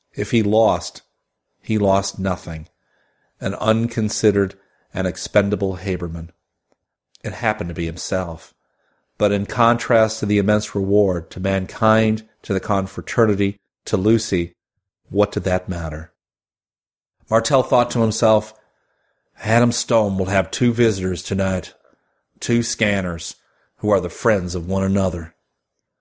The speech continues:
He hoped that Parisiansky was still his friend.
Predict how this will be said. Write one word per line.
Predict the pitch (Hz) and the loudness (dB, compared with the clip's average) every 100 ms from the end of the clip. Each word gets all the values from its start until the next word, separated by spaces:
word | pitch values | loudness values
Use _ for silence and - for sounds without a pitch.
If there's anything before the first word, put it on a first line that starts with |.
| _ _ _ _ _ _ | _ _ _ _ _ _
He | - 101 | -4 -4
hoped | 107 120 117 | 2 0 2
that | 104 | -2
Parisiansky | - 107 110 104 107 104 98 - 92 | 0 2 4 4 4 4 2 -2 -8
was | 85 82 | -6 -6
still | - 87 | -6 -4
his | 90 - | -4 -8
friend. | - 92 87 82 | -2 -2 -2 -6